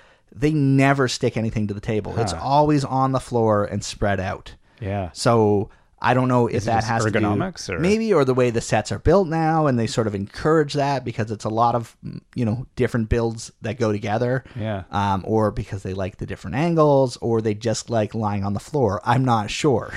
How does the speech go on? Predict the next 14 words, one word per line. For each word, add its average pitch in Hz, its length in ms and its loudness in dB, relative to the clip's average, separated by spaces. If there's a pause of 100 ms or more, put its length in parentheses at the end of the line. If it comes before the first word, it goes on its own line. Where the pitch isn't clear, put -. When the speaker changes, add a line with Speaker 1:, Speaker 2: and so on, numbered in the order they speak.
(120)
Speaker 2:
I 185 80 -6
guess 196 160 -4
the 123 80 -8
one 113 160 -2
advantage 92 340 -4
is 90 80 -8
that 95 120 -4
you 98 100 -8
can - 120 -12
incorporate 95 540 -6 (180)
elements 98 360 -6
from 101 160 -10
different 90 320 -8
sets. - 500 -8